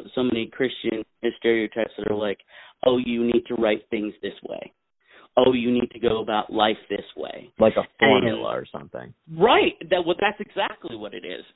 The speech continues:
Speaker 1: And I think Switchfoot, in their own way, basically gave a lot of those people a very passive-aggressive middle finger. And they were just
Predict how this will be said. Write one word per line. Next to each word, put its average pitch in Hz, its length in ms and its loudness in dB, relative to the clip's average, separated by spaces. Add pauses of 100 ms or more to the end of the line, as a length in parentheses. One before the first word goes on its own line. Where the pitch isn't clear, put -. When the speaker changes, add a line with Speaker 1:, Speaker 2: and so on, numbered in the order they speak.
Speaker 1:
And 160 500 0 (220)
I 175 200 2 (140)
think 226 340 -10 (460)
Switchfoot, 180 540 -4 (140)
in 139 160 -6
their 131 180 -2
own 139 340 -6
way, 127 280 0 (1040)
basically 202 600 -8
gave 175 300 -8
a 175 120 -8
lot 165 240 -8
of 165 120 -10
those 165 260 -10
people 151 680 -16
a 139 80 -4
very 147 380 -4
passive-aggressive 139 1160 -6
middle 143 240 -8 (140)
finger. - 340 -18 (600)
And 143 520 0 (260)
they 139 380 2
were 156 160 -8
just 139 300 -10